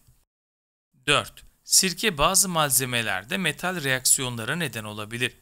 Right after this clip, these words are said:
Metal kaplar veya metal mutfak gereçleriyle temas ettiklerinde sirke reaksiyona girebilir. Bu nedenle sirkeyi saklamak veya karışımlar yapmak için cam,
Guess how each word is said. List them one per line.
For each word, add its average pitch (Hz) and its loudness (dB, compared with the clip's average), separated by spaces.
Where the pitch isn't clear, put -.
Metal 139 -2
kaplar 156 -2
veya 127 2
metal 123 0
mutfak 123 -6
gereçleriyle 127 -4
temas 139 -2
ettiklerinde 110 -6
sirke 170 2
reaksiyona 123 0
girebilir. 110 -4
Bu 165 -2
nedenle 190 2
sirkeyi 190 4
saklamak 135 2
veya 147 6
karışımlar 147 -2
yapmak 139 -2
için 147 -4
cam, 123 0